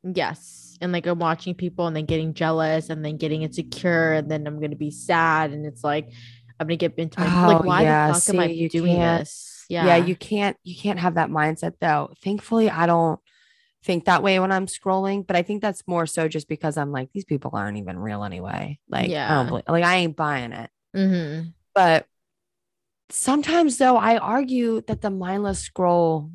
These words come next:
Speaker 2: helps, like,
Speaker 1: Mm-hmm.
Speaker 2: because sometimes I don't wanna think about something else and I don't wanna research and I'm honestly tired. I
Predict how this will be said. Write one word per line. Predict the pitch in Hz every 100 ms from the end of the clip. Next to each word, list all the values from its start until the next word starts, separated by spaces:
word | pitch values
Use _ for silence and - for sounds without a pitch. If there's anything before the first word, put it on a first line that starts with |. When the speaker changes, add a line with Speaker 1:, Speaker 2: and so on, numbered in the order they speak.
| -
Speaker 2:
helps, | - - 123 76 - - - - - -
like, | 147 170
Speaker 1:
Mm-hmm. | 160 160 151 _ _ _ _ _ _ -
Speaker 2:
because | 233 269
sometimes | 285 269 269 262
I | 240 214
don't | 190 196
wanna | 196 185
think | 196 180
about | 175 170
something | 175 180 170
else | 156 165
and | 175
I | 170
don't | 170 170
wanna | 170 175
research | 165 165 - 156 147
and | 165
I'm | 165 -
honestly | 156 180 175 180
tired. | - 175 170 160 -
I | 170